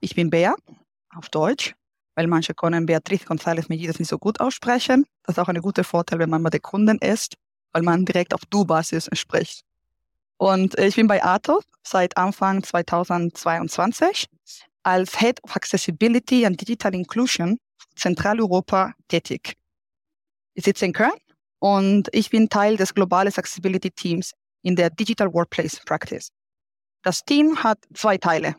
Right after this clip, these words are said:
Eine ist Governance, die sich um interne Barrierefreiheit und die Mitarbeitenden kümmert. Und ich arbeite, äh,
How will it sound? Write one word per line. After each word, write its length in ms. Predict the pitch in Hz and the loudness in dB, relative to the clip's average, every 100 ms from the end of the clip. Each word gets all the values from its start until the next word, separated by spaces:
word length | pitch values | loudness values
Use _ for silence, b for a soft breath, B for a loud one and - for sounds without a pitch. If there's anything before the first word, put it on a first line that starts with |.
| - | -2
Eine 260 | 185 190 | 0 0
ist 340 | - 185 - - | 0 -2 -4 -2
Governance, 520 | 208 262 285 330 - - _ _ _ _ _ _ | 0 2 2 2 -2 -20 _ _ _ _ _ _
die 400 | - 214 196 190 190 | 0 4 6 4 2
sich 400 | - 226 208 - | 0 0 0 2
um 140 | 190 | 2
interne 460 | 185 - 208 214 196 | 2 2 2 2 0
Barrierefreiheit 600 | 185 185 190 190 185 - | 0 -2 2 2 0 0
und 140 | 190 | 0
die 120 | 180 | 2
Mitarbeitenden 840 | 196 - 180 175 180 185 180 170 - | 0 0 2 0 0 0 2 2 0
kümmert. 480 | - 240 311 - - _ _ _ _ _ _ | 2 6 6 2 -10 _ _ _ _ _ _
Und 260 | 208 208 220 | 0 2 2
ich 120 | 233 | 2
arbeite, 600 | 233 220 233 - 233 226 - | 2 2 2 2 2 2 2
äh, 320 | 196 190 | 2 2